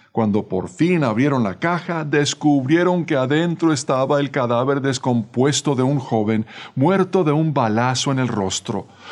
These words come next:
Luego de considerar las opciones, decidieron publicar el siguiente aviso.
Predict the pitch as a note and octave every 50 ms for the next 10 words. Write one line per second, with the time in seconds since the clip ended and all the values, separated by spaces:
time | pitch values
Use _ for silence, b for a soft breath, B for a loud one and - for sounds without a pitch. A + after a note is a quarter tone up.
0 | B B B D3 D#3 F3+ G3+ G#3 A3 F#3+ F3 D#3+ - D3+ C#3 B2 - - C#3 A2+
1 | A#2+ A2 G#2 G#2+ A2 C3 D3+ D3 - F#3+ F#3 - - F3+ C3 A2 G2+ G#2 G2+ -
2 | B B B B B B A#2+ B2+ A#2+ - C3+ B2+ A#2 B2+ C3+ C#3+ D3 D#3 C#3+ B2
3 | B2 G#2+ F2+ F2+ F2+ - - G#2+ G2 G#2+ A#2+ A#2+ - - A2+ G2+ - G#2+ F#2 D#2
4 | E2 E2+ F2+ E2 - G#2+ F#2+ F2+ D#2+ D2 C2+ - - - D2+ C#2